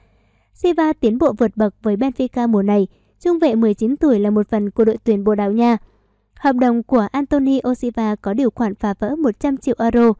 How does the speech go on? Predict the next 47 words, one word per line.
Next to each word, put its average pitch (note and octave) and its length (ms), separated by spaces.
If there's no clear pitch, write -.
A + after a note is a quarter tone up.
M D4 60
U D#4+ 220
đàm B3 200
phán G#3 200
trực C#4 260
tiếp F4+ 260
với A3+ 120
chủ B3+ 140
tịch - 240
của G#3 120
Benfica A3 640
với G3+ 140
mức F4 180
phí A3 200
sáu A#3 220
mươi D4 120
triệu - 240
euro. A3+ 300
Sancho D4+ 360
nên C4+ 240
lấy A3+ 220
Garnacho A#3+ 480
làm G#3 220
động G#3+ 160
lực. A3 160
Jadon D4+ 280
Sancho C4+ 400
đã A#3 200
không C4+ 220
góp D#4+ 180
mặt A#3+ 160
trong C#4+ 200
đội G#3+ 140
hình G3+ 220
của G#3 160
M F#3+ 60
U A3+ 280
kể G#3+ 240
từ G#3+ 220
sau C#4+ 240
kỳ G#3 180
nghỉ G#3 180
World A#3 180
Cup. E4+ 200
Erik D4 280
ten A#3+ 160
Hag D4+ 140